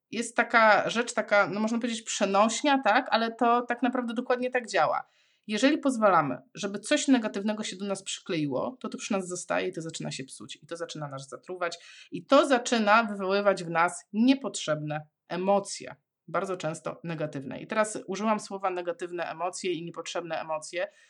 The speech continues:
E, i zaraz zdementuję, że nie ma czegoś takiego jak negatywne emocje, ponieważ wszystkie emocje są pozytywne, ponie-, ponieważ one wszystkie działają na naszą korzyść.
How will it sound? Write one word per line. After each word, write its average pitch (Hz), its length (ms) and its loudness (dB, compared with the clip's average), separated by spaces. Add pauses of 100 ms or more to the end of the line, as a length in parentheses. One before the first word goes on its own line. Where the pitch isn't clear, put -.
(280)
E, 175 280 2
i 220 200 0
zaraz 202 320 4
zdementuję, 202 540 -2
że 196 440 6
nie 196 200 0
ma 214 120 6
czegoś 190 280 -6
takiego 185 400 -2
jak 175 240 0
negatywne 180 540 -6
emocje, 175 400 -6
ponieważ 185 360 -6
wszystkie 262 500 0
emocje 196 360 -2
są 185 200 -6
pozytywne, 175 520 -8
ponie-, 160 220 -10 (200)
ponieważ 165 240 -8
one 175 180 -6
wszystkie - 400 -6
działają 165 500 2 (440)
na 196 180 6
naszą 208 440 4
korzyść. 175 800 2